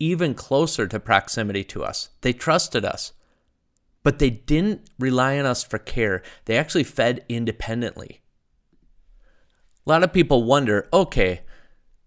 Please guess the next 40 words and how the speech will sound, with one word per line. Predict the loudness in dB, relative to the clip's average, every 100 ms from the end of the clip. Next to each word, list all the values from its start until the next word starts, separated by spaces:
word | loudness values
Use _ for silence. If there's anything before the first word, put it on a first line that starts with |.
| _
so | -2 4
our | 4
cats | 4 4 4
evolved | 2 4 4 4
from | 0
East | -2 -2 0
Africa, | 0 0 -2 -4 -4 -4
but | -6 -6
how | -4 0
did | 2 2
they | 2
get | 2 2 2 0 -8 -2
all | 2 4 4
the | 4
way | 4 4
over | 2 2
here | 2 0 0 -4 -12 _ _ -10
in | -6
the | -4
United | -4 -4 -6
States?" | -8 -10 -12 -12 -14 -16 -20 _ _
Well, | 0
the | 2 4
Vikings | 4 2 -2 -4
played | -2 0 0
a |
huge | -4 -4 0 0 -2
role | -2 2 4 4 0
in | -4
domestication. | -4 -4 -4 -8 -6 -6 -6 -10 -18 _ _ _ -2
Vikings | 2 2 2 -2 0
were | 0
the | 0
first | -2 -2 0 0 -4 -4
ones, | -2 0 -2 -6 -8 -12 _ _ _ -6
because | -4 -2 0
they | 0
traveled | 2 2 4 2
by | 2
sea, | 2 0 0 -2 -4